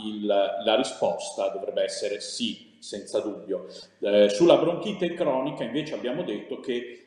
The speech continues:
eh, al di là di una predisposizione che alcuni soggetti possono avere e altri no, ad ammalarsi di bronchite cronica e di enfisema, non c'è un'ereditarietà perché il fattore principale eziologico, abbiamo detto, è il fumo di sigaretta.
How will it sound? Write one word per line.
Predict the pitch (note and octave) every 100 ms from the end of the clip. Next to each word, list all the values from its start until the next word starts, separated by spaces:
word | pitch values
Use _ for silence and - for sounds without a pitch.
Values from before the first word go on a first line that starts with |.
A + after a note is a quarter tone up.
| -
eh, | G2 G2+
al | - A#2+ A#2+
di |
là | D3 E3
di | B2+
una | B2+ A#2
predisposizione | B2+ A#2+ A#2+ - - B2+ B2 A#2+ - F#3 F#3+ C3 G#2+ G2+ -
che | B2+ A2+ A#2 - -
alcuni | G2+ - A#2+ A#2+
soggetti | - - C3 C3
possono | - A#2+ - A2+
avere | A2 D#3 B2+ G#2 - -
e |
altri | G2+ G#2+ - G2+
no, | A2+ C3 A2+
ad | A2
ammalarsi | G#2 A2+ A#2+ A2 G2+
di |
bronchite | G#2 G#2 - A2+ G#2
cronica | - A#2 A#2 A2
e | G2
di | G2+
enfisema, | G2+ D#3+ B2+ F#2+ G2+ C#3+ - - - _
non | A#2+ E3+ G3+
c'è | - C#3
un'ereditarietà | F3+ B2 A2+ G#2+ G#2+ G#2+ G#2 G2+ C#3+ -
perché | A2 - A2+ G#2+ -
il | A#2 A2+ A2 G2+ -
fattore | - - - E3+ G#2+ -
principale | G#2 G#2 - F3+ F#2+ B2 G3
eziologico, | - G#3 F#3 - - - A#2
abbiamo | G#2+ C3
detto, | G#2+ F#2+ A#2+
è |
il |
fumo | - G#2
di | F#2
sigaretta. | F#2 - G2 G#2 F2 - F#2+